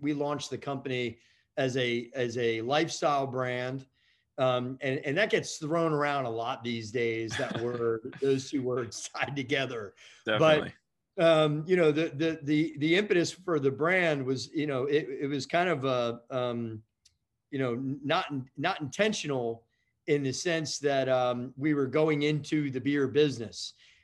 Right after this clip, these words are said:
Speaker 1: Um, you know, I had, I had done an open ocean sailing race to Cuba, and, uh, and,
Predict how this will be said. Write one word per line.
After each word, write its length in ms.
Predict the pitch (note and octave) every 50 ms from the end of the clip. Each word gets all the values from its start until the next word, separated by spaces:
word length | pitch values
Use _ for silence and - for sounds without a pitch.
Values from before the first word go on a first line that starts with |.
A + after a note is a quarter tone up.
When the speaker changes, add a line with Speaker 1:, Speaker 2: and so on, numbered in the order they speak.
| _ _ _
Speaker 1:
Um, 420 | D3 C#3+ C#3 C3 C3 C3 B2 B2 C3+
you 80 | C#3+ D3
know, 180 | D3+ C3+ C3
I 180 | B2+ C#3+ D3+ D#3
had, 360 | C#3+ D#3 D3 C#3 C3+ B2+ C3 - -
I 140 | C#3 D3+ D3+
had 260 | D3+ D3+ D3 C3+ B2+
done 200 | C#3+ D3 D3 D3
an 140 | C#3 C3+ C3+
open 300 | C#3+ D3 D#3+ D#3+ D#3 C#3+
ocean 360 | D3 D3 C#3+ - - C3+ B2
sailing 500 | A2+ - - D3+ C#3 D3+ D#3+ D#3 C#3+ C3
race 400 | A#2+ B2+ B2 B2 B2 B2 A#2 -
to 120 | - - A#2
Cuba, 600 | - - D#3+ D#3 D3+ D3 C3+ B2 A2 A#2 C3 - - _ _ _ _ _ _ _ _ _ _ _ -
and, 440 | D3+ C#3 C#3 C#3 C#3 C3+ C3+ C3 C3+
uh, 340 | C3+ C3 C3 B2+ B2+ C3 C3+ - _ -
and, 560 | C#3+ C3 C3+ D3 C#3+ C#3 C3 B2+ B2+ C3+